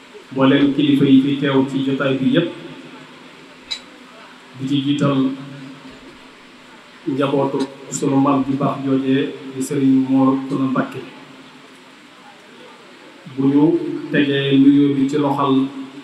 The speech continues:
Serigne Cheikh Guédé, mu teg ko ci loxal njaboot gi ñépp, jàpp nañ ne nuyoo bi jaar na fa war a jaar. Waaye itam di nuyu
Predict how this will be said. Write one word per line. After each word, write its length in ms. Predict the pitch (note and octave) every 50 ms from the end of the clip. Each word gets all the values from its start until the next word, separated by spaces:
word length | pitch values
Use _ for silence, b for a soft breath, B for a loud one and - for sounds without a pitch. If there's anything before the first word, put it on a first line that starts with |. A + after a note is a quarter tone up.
| - - - - - - - - - - - - - - - - - - - - - - - - -
Serigne 420 | - - - D#3+ C#3 C3+ C3+ C3+
Cheikh 320 | - - D3+ C#3 C3+ C3+ - - - C3+
Guédé, 340 | C#3 C3+ C3+ C3 C3 C3+ C3+ - - - - C3+ B2+
mu 80 | C3 C#3 C#3
teg 120 | - C#3+ C#3 -
ko 60 | - C3 -
ci 80 | -
loxal 320 | C#3 C3+ C3+ C3+ - C3+ C3+ C3 C3
njaboot 300 | C3+ C3+ C3 C3+ C#3 C3+ - -
gi 60 | C3
ñépp, 200 | C3+ D#3+ F3 E3+ - - - - - - - - - - - - - - - - - - - - - - - - - - - - - - - - - - - B2+
jàpp 260 | C#3 C#3 C#3 - -
nañ 220 | C3+ C3+ C3+ C3+ C3+
ne 80 | C3+
nuyoo 400 | C3+ C3 C#3 D3 D3 D3 D3 C#3 C3+ C3+
bi 80 | C3+ C3+ - - - - C3
jaar 200 | C#3 C#3 C3+ C3+
na 80 | C3+ C3 C3
fa 80 | C3+ C3
war 220 | C3 C3 C3+ C3+
a 60 | C3+ C3+
jaar. 240 | D3 D3 C3+ A#2+ B2 - - - - - - - - - - - - - - - - - - - - - - - - - - - - - - - - - - - - - - - -
Waaye 240 | C#3+ C#3 C#3+ D3 D3
itam 200 | D3 D3+ D3 D3
di 80 | D3+ D#3+
nuyu 280 | D#3 E3 D#3+ D3+ D3